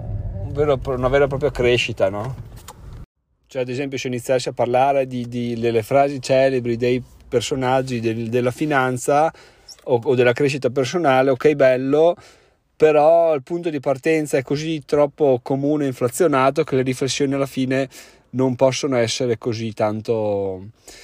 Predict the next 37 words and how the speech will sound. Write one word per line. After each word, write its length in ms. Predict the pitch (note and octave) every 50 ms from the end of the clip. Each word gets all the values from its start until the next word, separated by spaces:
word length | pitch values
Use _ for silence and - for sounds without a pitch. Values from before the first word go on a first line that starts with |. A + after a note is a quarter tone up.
| - _ _ _ - -
interessanti 720 | C3 C3 D3+ D3 C#3+ C3+ C3 - D3+ D3 D3 D3 - D#3+
o 20 |
diverse 380 | D3 C3+ B2+ C3 C3 C3 - C#3+
dalle 180 | B2 A#2+ A#2+ A#2
altre, 260 | A2+ A#2 A#2 - B2
mentre 200 | C3+ C#3 C#3 D3+
se 100 | C3 D#3
il 60 | C#3
punto 240 | C3+ D3 D3+ D#3 E3+
di 100 | D3+ C#3
partenza 580 | - D3+ C#3+ C3+ - D#3+ D3+ D3 C#3 C3 -
è 40 | C#3+
un'esperienza 600 | C#3+ C#3 C#3 C3 - C#3 C3 C#3+ D3+ D#3 - E3+
personale, 680 | C#3+ D#3 C#3 - - D#3 D3+ D3 C#3+ C#3+ C#3 B2+ B2 B2
da 100 | B2 C3
là 120 | C3+ C#3
ti 120 | C3+ - D3
ricolleghi, 540 | C#3 C3+ - C#3+ C#3+ C#3+ C#3 C3+ C3+ C3+
fai 120 | B2 - C3
tutta 180 | C3 D3 C#3
una 100 | D3+ C3+
serie 200 | B2 - D3+ C#3+
di 80 | C#3 C3+
riflessioni, 680 | B2+ C3 - B2 A#2 - - - C3 B2 B2+ C#3 D3+ D3+ - - - - - _ _ -
secondo 580 | - - - D3+ C3 - F3 G#3+ A#3+ A3+ G3
me, 260 | D#3+ D3+ D3 D#3+ D#3 -
potrò, 320 | - C#3 B2+ C#3 C#3 C#3+ C3+
potrei 260 | - C3+ B2 C3+ C#3
sbagliarmi, 680 | C#3+ D3+ D3 C3 A#2+ A2+ A2 A2 G#2+ A#2+ C#3 D#3+ F#3 - - - - _ -
però 200 | - E3 D#3+ D3
secondo 300 | C#3+ - D#3 F3 G3 F3+
me 320 | D3+ C3 B2+ C3 C#3 B2+
così 240 | C3 - C3 B2+ C3+
diventa 300 | C3 C3+ C3 B2+ C3 C#3
molto 260 | C3 C3 B2+ C3 D#3+
più 160 | C#3 C3+ C#3 C3
personale, 720 | - B2+ B2 - - D3+ D3 C#3 C#3+ C#3+ D3 D#3 D#3+ D#3+